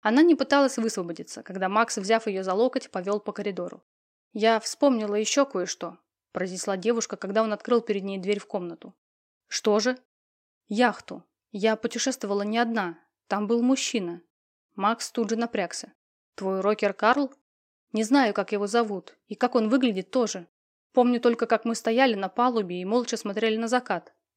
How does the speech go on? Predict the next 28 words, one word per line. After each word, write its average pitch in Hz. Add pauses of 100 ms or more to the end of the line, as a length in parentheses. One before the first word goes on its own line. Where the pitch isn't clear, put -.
(240)
Виктория 202
села 196
на 190
диван 196
и -
зябко 196
повела 202
плечами. 202 (360)
«А 190
я 233
в 262
тот 269
момент 254
чего-то 247
боялась». 220 (440)
«Пора 196
поговорить 226
с -
этим 196
гадом», 190 (220)
процедил 196
сквозь 196
зубы 180
Макс 214
и 233
уже 202
громче 196
добавил. 185